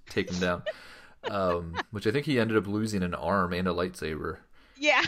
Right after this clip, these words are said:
Speaker 2: <laughs> in the process. <laughs> And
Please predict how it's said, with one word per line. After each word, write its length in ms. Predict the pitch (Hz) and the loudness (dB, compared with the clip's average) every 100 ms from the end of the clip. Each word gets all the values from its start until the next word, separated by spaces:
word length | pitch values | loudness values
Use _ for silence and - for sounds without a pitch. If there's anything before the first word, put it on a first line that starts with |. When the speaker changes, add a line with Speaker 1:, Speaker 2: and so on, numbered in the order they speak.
| - - | -2 -10
Speaker 2:
<laughs> 240 | - - | -18 0
in 160 | 320 277 | 0 2
the 80 | 254 | -2
process. 540 | 254 202 247 - 262 392 440 - - 453 - | -2 -2 -4 -4 -4 -4 -8 -12 -10 -10 -8
<laughs> 560 | 269 294 - - - - - _ - - - - - - - | -10 -10 -8 -8 -8 -14 -18 _ -16 -14 -12 -12 -14 -4 4
And 340 | 247 262 | 6 6